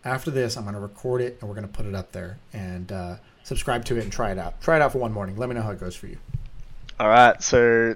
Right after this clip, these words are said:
Speaker 2: yeah, that's it from me. Anything, any last one sentence to describe the week, the year, the decade going forward? <laughs> Any
Speaker 1: Yes.
Speaker 2: <laughs> what would you leave them off with?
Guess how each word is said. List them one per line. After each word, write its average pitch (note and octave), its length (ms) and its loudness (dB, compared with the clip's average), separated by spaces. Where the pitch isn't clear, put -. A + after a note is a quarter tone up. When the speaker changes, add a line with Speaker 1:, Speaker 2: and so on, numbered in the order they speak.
Speaker 2:
yeah, C#3 120 6
that's C3+ 200 4
it D3 100 2
from B2+ 300 2
me. C3+ 460 0
Anything, A#2+ 540 -4
any C3+ 200 4
last A#2 680 10
one C#3+ 300 12
sentence B2+ 680 6
to B2+ 100 -2
describe A#2 720 6
the B2 100 0
week, A2+ 340 0
the A#2 120 0
year, G#2+ 400 2
the G#2+ 320 0
decade G#2+ 300 4
going G#2+ 180 0
forward? G#2+ 400 -2
<laughs> - 540 -6
Any A#2+ 140 0
Speaker 1:
Yes. B2 400 0
Speaker 2:
<laughs> - 80 -2
what C3 140 12
would C3 140 2
you B2+ 120 0
leave B2 180 4
them A#2+ 100 -2
off A2+ 140 -2
with? B2+ 280 -4